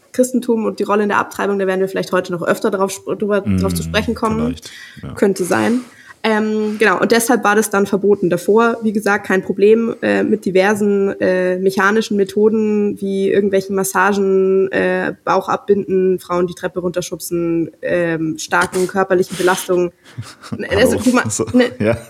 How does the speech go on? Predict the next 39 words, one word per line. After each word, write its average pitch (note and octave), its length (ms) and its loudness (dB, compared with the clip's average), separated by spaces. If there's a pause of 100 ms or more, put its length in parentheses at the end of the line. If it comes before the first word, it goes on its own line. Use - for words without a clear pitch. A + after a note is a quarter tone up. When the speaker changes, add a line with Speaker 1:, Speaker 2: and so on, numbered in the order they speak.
(200)
Speaker 1:
nee, C4 160 6
das - 120 6
ist, D4 240 2
das B3+ 100 2
sind D4+ 140 8
jetzt D4+ 120 4
keine C#4+ 220 6
Witze, - 220 2
das G3+ 100 4
steht C4 200 2
so - 100 2
auf G#3+ 100 2
Wikipedia, A#3 540 2
ich - 80 2
meine G#3 140 2
das G3+ 100 -2
ernst. F3 260 0
Speaker 2:
Ja, F#2+ 60 -2
ja. - 180 -8 (420)
Okay. - 260 -4
Speaker 1:
Genau. F3+ 220 2 (520)
Also B3 160 6
das A#3+ 160 4
bedeutet, A#3+ 420 4
historische C#4+ 540 4
Einordnung, A#3+ 480 2
das A3 140 2
ist A3 140 -2
auf A3+ 120 0
jeden C4 260 2
Fall, A3 440 2
falls A3 300 0
irgendwie A#3 300 4
dieses G#3 500 0
Missverständnis G#3 680 0
da F3+ 180 0
irgendwie G3+ 220 2
vorherrschen G3 540 -2
sollte G3 520 0